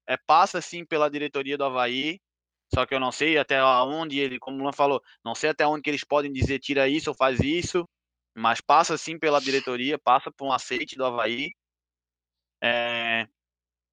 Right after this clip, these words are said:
já deixando claro, né? Então, acho assim, cara, é... também tem esse mimimi todo, essa coisa toda em cima, por causa do momento do clube. É... o momento que o clube tá. Eu garanto que se pegar ali, ó, mesmo o Figueirense, na mesma coisa que tá,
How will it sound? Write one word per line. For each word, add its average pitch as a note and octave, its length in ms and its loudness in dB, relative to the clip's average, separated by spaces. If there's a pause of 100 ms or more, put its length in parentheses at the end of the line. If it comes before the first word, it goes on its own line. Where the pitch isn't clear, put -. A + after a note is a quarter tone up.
(100)
já A2 200 -2
deixando A#2 420 -8
claro, B2 340 2
né? C3+ 200 -10 (840)
Então, C#3+ 300 2
acho E3+ 200 2
assim, G#3 260 -2
cara, B2 280 2 (360)
é... B2 640 2 (120)
também D3+ 400 -2
tem F3+ 180 -6
esse F3 200 -6
mimimi E3 360 -10
todo, F3 280 -2
essa C3 360 2
coisa D#3 300 0
toda E3 260 -2
em D#3+ 60 -4
cima, F3 480 -4 (300)
por C#3+ 140 -2
causa D3 280 4
do C#3 360 2
momento G3 460 0
do E3 200 0
clube. A2+ 360 -6 (120)
É... G#2+ 500 -2
o A2+ 40 -6
momento B2+ 420 -4
que F3 60 -10
o D#3 40 -8
clube E3+ 220 -2
tá. A2 240 4
Eu A#2 80 2
garanto D3 320 2
que - 100 -16
se G#3 100 -8
pegar F3+ 340 4
ali, D#3+ 180 2
ó, - 80 6
mesmo D3 320 -2
o B2+ 60 -8
Figueirense, G3+ 680 0 (480)
na F#2+ 120 -10
mesma D#3 320 -2
coisa F#3+ 260 0
que - 100 -20
tá, C3 280 4